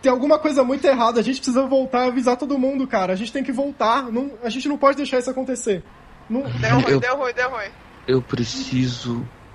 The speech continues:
Speaker 3: de um engove.
Speaker 1: Cara, vamos voltar, vambora. Todo mundo pro carro, vamos, vamos, vamos, vamos.
Speaker 2: Pera, ainda tem engove aqui?
Speaker 3: N-, n-, me-, não, ai, tá vencido, puta. Não, então, cachaça não vence, né?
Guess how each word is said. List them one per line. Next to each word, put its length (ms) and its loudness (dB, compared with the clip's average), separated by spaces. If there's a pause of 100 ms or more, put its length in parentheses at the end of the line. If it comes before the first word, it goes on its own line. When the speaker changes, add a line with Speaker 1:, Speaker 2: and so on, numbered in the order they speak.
(140)
Speaker 3:
de 160 -4
um 80 4
engove. 540 2 (760)
Speaker 1:
Cara, 260 4
vamos 240 2
voltar, 360 2
vambora. 420 2
Todo 160 0
mundo 160 0
pro 80 -8
carro, 240 2
vamos, 220 0
vamos, 160 0
vamos, 180 -2
vamos. 200 -2 (140)
Speaker 2:
Pera, 300 2
ainda 300 0
tem 220 -2
engove 380 2
aqui? 440 -4 (180)
Speaker 3:
N-, 360 -10 (280)
n-, 280 2
me-, 300 6
não, 380 6
ai, 180 2 (300)
tá 80 0
vencido, 500 -2 (120)
puta. 260 -4 (140)
Não, 240 2
então, 580 2 (480)
cachaça 480 -4
não 140 -4
vence, 340 -8
né? 160 -8